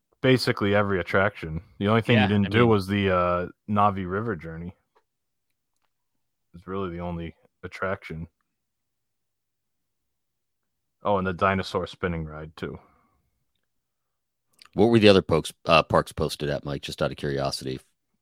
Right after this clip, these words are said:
Speaker 3: Animal Kingdom was so dead.
Speaker 2: Animal Kingdom was dead. Hollywood Studios, probably because they don't have, I don't know if because of attraction wise they don't have any, but, but that's always, like, a seven, which I don't understand.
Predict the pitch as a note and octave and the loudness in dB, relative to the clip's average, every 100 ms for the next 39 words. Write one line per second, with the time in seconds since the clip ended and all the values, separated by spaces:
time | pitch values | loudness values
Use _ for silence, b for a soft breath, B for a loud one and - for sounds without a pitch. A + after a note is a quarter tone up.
0 | - D3+ C#3 - C#2+ C#2 C2+ - C#2 B1+ | -8 -6 -6 -8 -8 -8 -8 -6 -6 -6
1 | C2+ C2+ _ _ _ _ - D3+ G#3+ G#3 | -8 -8 _ _ _ _ 0 0 2 -2
2 | G3 G3 F#3 D#3+ A#2 C#3 B2 - F#3 G4 | -4 -2 0 -2 0 0 0 0 0 2
3 | G3 - - E3+ C#3+ A#2+ A2 - D#3 F#3+ | 0 -4 -4 -4 -2 -2 -4 0 2 2
4 | G3 A#2+ A#2+ - B2+ A#2 A2 G#2 G2+ G#2 | 2 -2 -6 -4 -4 -2 -4 -4 -4 -4
5 | F2 - A#2+ G2+ F2+ F2+ _ _ - G2+ | -4 -6 -6 -6 -8 -12 _ _ -14 -8
6 | A2+ G2+ G2 - G2 - A#2 A#2 - B2 | -6 -8 -10 -14 -14 -8 -4 -4 -4 -8
7 | B2 B2+ A#2+ B2 A#2+ B2+ B2 B2+ B2+ B2 | -6 -6 -8 -10 -8 -8 -6 -8 -4 -4
8 | b b b b b - C3 - - F#3 | b b b b b -2 -2 2 4 4
9 | - - A#2+ D3+ E3+ C#3+ C#3+ A2+ - - | 4 -4 -4 -2 -2 -4 -8 -10 -12 -14
10 | - G2+ A2+ D#3+ E3 _ _ _ _ _ | -8 -6 -6 -8 -12 _ _ _ _ _
11 | _ _ _ - C3 A#2+ A#2 A#2 A2+ G2+ | _ _ _ -4 0 0 0 -2 -6 -8
12 | - G#2 G#2 G#2+ G#2+ | -10 -6 -4 -6 -8